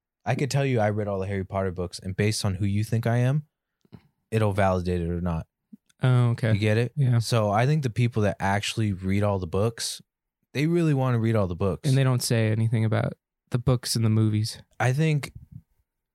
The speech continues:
Speaker 1: I don't even think they're, they want the movies because I don't even,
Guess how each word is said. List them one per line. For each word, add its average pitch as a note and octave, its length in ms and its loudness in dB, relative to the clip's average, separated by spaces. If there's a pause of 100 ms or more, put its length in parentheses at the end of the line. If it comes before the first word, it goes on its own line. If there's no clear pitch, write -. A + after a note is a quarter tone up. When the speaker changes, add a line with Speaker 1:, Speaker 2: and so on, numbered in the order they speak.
(220)
Speaker 1:
I B2 80 0
don't D3 180 4
even B2+ 160 2
think B2 200 0
they're, G#2 260 2
they G2 140 0
want G2+ 420 0
the F2+ 60 -6
movies E2 460 -4
because F#2 360 -6 (120)
I G2 80 -2
don't G2+ 120 0
even, G2 260 -4